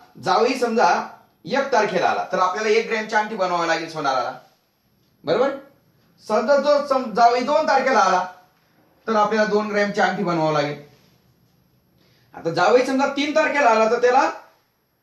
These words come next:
तीन ग्रॅमची अंगठी बनवायची गरज नाही, कारण ही एक ग्रॅमची आणि ही दोन ग्रॅमची, दोन अंगठ्या देऊन टाकायच्या, म्हणजे तीन ग्रॅमची अंगठी होऊन जाईल.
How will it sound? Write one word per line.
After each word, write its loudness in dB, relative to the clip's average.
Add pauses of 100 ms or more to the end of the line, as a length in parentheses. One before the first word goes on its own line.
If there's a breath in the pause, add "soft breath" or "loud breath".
तीन -10
ग्रॅमची -2
अंगठी 0
बनवायची 0
गरज -2
नाही, -6
कारण -2
ही 0
एक 2
ग्रॅमची -2
आणि -10
ही -8
दोन -6
ग्रॅमची, -6
दोन -6
अंगठ्या -4
देऊन -10
टाकायच्या, -8 (460)
म्हणजे -10
तीन -8
ग्रॅमची 0
अंगठी 0
होऊन -2
जाईल. -10